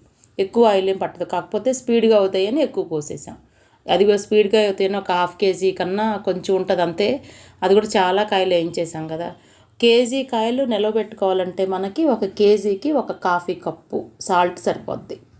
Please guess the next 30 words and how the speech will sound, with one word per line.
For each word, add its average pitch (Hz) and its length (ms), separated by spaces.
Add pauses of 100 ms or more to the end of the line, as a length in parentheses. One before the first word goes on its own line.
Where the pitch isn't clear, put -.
(540)
మనం 202 480
కళ్ళుప్పుని 240 520
మిక్సీ 226 380
వేసి 226 260
కలుపుకున్నా 220 600
పర్వాలేదు, 170 680
కొంచెం 180 280 (360)
మెత్తగా 185 440
ఉంది, 165 400
అదైతే 208 360
కాస్త 226 260
కరెక్ట్గా 202 460
ఉంటది. 170 380 (360)
లేదు 208 280
అంటే 208 320
కూడా 262 160
సాల్ట్, 170 460 (180)
మే-, 180 180
మనం 185 280
వాడుకునే 185 400
సాల్ట్ 170 320
ఏదైనా 175 260 (100)
చూసుకొని, 190 280
సాల్ట్లోనే 262 920 (460)
ఒక్కొక్కసారి 214 680
ఎక్కువ 220 340
తక్కువ 214 380
అవుతున్నాయి, 165 460
అవి 185 220
కూడా 220 200